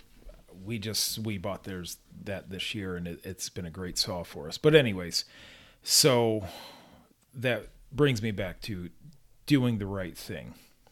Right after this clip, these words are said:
If you don't know what you're doing, figure out how to do it, and definitely do not take on a project that large, because of, this project was a hundred and forty feet of shoreline.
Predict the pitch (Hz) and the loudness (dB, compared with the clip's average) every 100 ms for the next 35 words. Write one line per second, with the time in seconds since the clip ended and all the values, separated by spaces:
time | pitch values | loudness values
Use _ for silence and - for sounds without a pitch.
0 | - 92 - 98 117 117 123 123 117 110 | -14 -12 -8 -6 -2 -2 -2 -2 -2 -2
1 | 135 104 92 85 87 - - - 120 101 | -4 -6 -8 -10 -12 -16 -18 -6 -4 -2
2 | 101 87 - 110 92 87 95 92 - - | -2 -2 -4 -4 -6 -10 -10 -10 -12 -16
3 | - - - - 101 - _ _ _ 139 | -20 -20 -16 -8 -8 -10 _ _ _ 2
4 | 135 - 127 98 98 104 82 123 131 127 | 2 2 -2 -4 -4 -6 0 2 2 0
5 | - 139 123 113 95 - - 110 113 104 | -2 -4 -2 -4 -6 -8 -4 -2 -2 -4
6 | 90 - - - - - - - 85 92 | -6 -8 -14 -16 -20 -20 -20 -16 -14 -6
7 | 98 98 - - 90 85 78 78 - - | -4 -4 -8 -12 -10 -8 -8 -10 -12 -6
8 | 120 101 92 87 101 131 - 123 110 95 | -4 -4 -6 -6 -4 -2 -2 -2 -2 -2
9 | 101 90 117 87 82 131 123 120 - 120 | -6 -6 -8 -8 -6 -4 -2 -4 -4 -4
10 | 107 104 - 101 101 - 95 85 85 85 | -4 -6 -6 -6 -6 -6 -8 -6 -8 -8
11 | 85 | -10